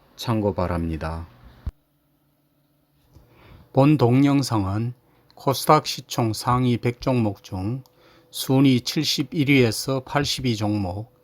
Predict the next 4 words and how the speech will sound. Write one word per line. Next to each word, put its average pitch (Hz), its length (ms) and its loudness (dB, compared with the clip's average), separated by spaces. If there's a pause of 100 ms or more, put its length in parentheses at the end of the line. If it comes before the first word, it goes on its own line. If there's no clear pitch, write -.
(420)
에스에프에이 139 960 0 (100)
반도체, 110 840 -4 (540)
오스코텍, 123 1000 -2 (420)
하림지주, 127 1080 0